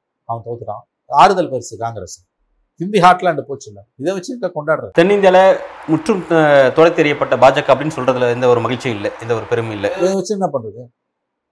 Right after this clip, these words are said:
Speaker 1: தென்னிந்தியால துடைத்தெறியப்பட்டதுன்றது, கர்நாடகால பி ஜே பி ஓரளவு ஜெயிக்குங்க,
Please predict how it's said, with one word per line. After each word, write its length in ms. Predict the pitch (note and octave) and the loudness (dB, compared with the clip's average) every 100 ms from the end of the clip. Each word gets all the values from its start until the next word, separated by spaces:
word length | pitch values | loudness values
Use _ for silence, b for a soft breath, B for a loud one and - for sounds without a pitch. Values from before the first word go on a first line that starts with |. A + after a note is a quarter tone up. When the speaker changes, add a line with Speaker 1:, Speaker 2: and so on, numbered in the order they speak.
| _ | _
Speaker 1:
தென்னிந்தியால 460 | D#3+ F#3 G3+ G3 F#3 | -4 -2 0 0 0
துடைத்தெறியப்பட்டதுன்றது, 1000 | F3+ F#3 F#3 F3+ F3 F3 E3 E3 D#3+ F3 | 0 -2 -2 -2 -2 -4 -6 -6 -8 -6
கர்நாடகால 540 | E3 F3 G3 F#3 F3 | -4 -2 -2 -2 -2
பி 100 | D#3+ | -2
ஜே 120 | F3 F3+ | -4 -6
பி 120 | D#3+ | -8
ஓரளவு 260 | D#3 D#3+ | -6 -4
ஜெயிக்குங்க, 540 | D3 D#3 D#3+ B2+ A#2 | -6 -10 -12 -12 -12